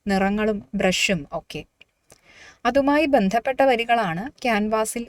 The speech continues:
ഒരു കാട് വളർന്ന് ആകാശത്തുലയുന്നു, നക്ഷത്രപ്പൂക്കൾ ചുറ്റും പൊഴിയുന്നു" എന്ന വരികളിലൂടെ ഉദ്ദേശിച്ചിരിക്കുന്നത്. ഒരു ചിത്രകാരിക്ക് ഭാവനയിൽ എത്രയെത്ര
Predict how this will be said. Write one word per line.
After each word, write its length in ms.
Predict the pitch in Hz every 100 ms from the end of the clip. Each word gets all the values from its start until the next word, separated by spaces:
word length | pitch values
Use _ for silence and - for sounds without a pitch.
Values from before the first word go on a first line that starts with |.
| -
ഒരു 120 | 262
കാട് 420 | - 220 208 247
വളർന്ന് 600 | 269 226 208 196 196 -
ആകാശത്തുലയുന്നു, 1120 | 175 180 208 220 254 214 190 175 170 165 139 - - - - -
നക്ഷത്രപ്പൂക്കൾ 920 | 208 - 240 262 254 202 175 185 247 -
ചുറ്റും 440 | - 220 - 233 220
പൊഴിയുന്നു" 560 | 175 180 185 202 185 -
എന്ന 240 | 190 220
വരികളിലൂടെ 760 | 233 180 175 196 180 160 175 277 -
ഉദ്ദേശിച്ചിരിക്കുന്നത്. 960 | 208 190 190 196 185 156 175 160 156 - _ _ _ _ _ _ _ _ _ _ _ -
ഒരു 160 | 220 247
ചിത്രകാരിക്ക് 880 | - 214 226 233 226 226 165 156 208 _ _ _
ഭാവനയിൽ 760 | 180 202 208 226 233 233 226 233 _ _ _ -
എത്രയെത്ര 720 | 220 - 269 294 269 - 269